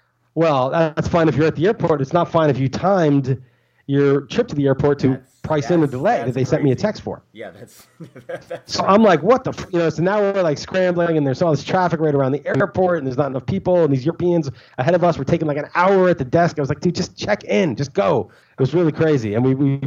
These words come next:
Speaker 1: we made it, and it was hell, but it's like, never go in the other direction. You know, like, once you say it's delayed,
Speaker 2: Oh,
Speaker 1: people are gonna
Speaker 2: of
Speaker 1: rely on
Speaker 2: course.
Speaker 1: that. And they're like, "Well, you, you still gotta go to the airport.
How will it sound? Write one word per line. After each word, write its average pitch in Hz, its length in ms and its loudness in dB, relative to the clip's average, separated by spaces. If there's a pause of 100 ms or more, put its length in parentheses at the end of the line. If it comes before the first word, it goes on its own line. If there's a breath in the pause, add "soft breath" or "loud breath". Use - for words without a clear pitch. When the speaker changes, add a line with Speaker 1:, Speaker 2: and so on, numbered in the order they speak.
(160)
Speaker 1:
we 147 160 2
made 175 240 2
it, 139 160 0
and 123 240 -2
it - 580 -18
was 131 100 -2
hell, - 200 2
but 135 120 0
it's 127 120 -4
like, 131 180 0
never 185 340 -4
go 160 140 0
in 139 60 0
the 151 60 2
other 139 160 2
direction. 127 500 -2
You 113 60 0
know, 127 100 2
like, 135 160 -4
once 190 180 0
you 233 80 2
say 214 220 0
it's - 120 -2
delayed, 147 500 0 (220 soft breath)
Speaker 2:
Oh, - 60 -10
Speaker 1:
people 196 140 2
are 190 40 2
gonna 160 120 2
Speaker 2:
of 151 80 2
Speaker 1:
rely 165 160 2
on 127 60 0
Speaker 2:
course. - 20 -2
Speaker 1:
that. 98 60 -6
And 117 80 -4
they're 127 80 2
like, 110 100 -2
"Well, 160 260 2
you, 156 120 2
you - 440 -8
still 196 160 0
gotta 190 140 2
go 180 120 2
to 160 60 2
the 170 80 2
airport. 143 420 -2